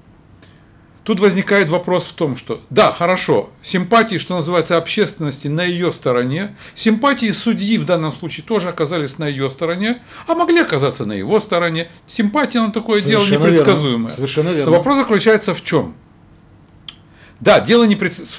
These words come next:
Speaker 1: при-, э, это решение непрецедентное, как вы верно заметили, но всё равно оно ставит под некое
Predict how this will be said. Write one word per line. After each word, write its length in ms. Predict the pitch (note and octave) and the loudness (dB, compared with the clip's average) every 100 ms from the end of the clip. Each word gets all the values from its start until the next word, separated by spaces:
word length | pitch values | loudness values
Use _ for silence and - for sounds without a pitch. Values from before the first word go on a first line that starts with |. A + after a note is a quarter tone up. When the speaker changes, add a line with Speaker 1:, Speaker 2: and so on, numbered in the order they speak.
| - | -4
Speaker 1:
при-, 120 | E3+ F#3+ | -2 0
э, 240 | E3 G#3 | 0 0
это 120 | - F3+ | 0 0
решение 360 | E3+ G#3+ G3+ | 2 2 2
непрецедентное, 840 | F3 G3 G3 - E3 D3+ C#3 B2+ A2+ | 2 2 0 -4 -2 0 0 -2 -6
как 140 | C3 | -4
вы 120 | B2 | -2
верно 300 | B2+ B2 A2+ | 2 2 0
заметили, 560 | G2 B2 A2+ G#2 F2+ F2+ - - - - | -2 -4 -4 -6 -10 -14 -20 -20 -20 -4
но 120 | D3 | -2
всё 180 | F3 G#3 | 2 4
равно 360 | G#3+ A#3 G3+ - | 6 6 4 2
оно 240 | C3+ G#3 A3+ | 0 2 0
ставит 580 | - B3+ A#3+ F#3 - - _ _ _ - _ _ _ - - _ - | 0 0 2 -2 -8 -20 _ _ _ -20 _ _ _ -20 -20 _ -8
под 180 | F3+ E3+ | -4 2
некое 640 | A#3 A#3+ G#3 G3+ G3 F3 | 2 4 4 4 2 -2